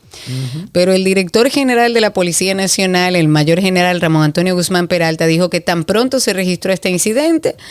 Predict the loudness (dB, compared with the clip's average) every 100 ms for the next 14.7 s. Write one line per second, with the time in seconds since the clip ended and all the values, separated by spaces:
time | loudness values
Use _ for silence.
0 | -20 -14 -4 -2 0 0 0 0 0 -2
1 | -2 0 0 0 0 0 0 0 0 2
2 | 0 0 0 0 0 2 0 0 0 2
3 | 0 2 2 2 0 -2 0 0 0 0
4 | -2 0 0 0 0 0 2 0 0 -2
5 | -2 -4 -2 0 0 0 -2 0 -2 -2
6 | -2 0 -2 0 -2 0 2 2 0 -6
7 | -18 -6 -4 -2 0 0 0 -2 -2 -4
8 | -2 -2 0 2 2 2 0 -4 -12 -20
9 | -20 -20 -8 -4 0 -2 0 0 2 2
10 | 0 -4 -8 -12 -16 -4 -2 0 0 0
11 | -2 0 0 0 0 0 -2 -2 -2 -2
12 | -4 -4 -4 -6 -6 -4 -4 -4 -4 -4
13 | -2 -2 -2 0 -2 -2 -4 -2 -2 -4
14 | -6 -6 -4 -2 -2 -2 -4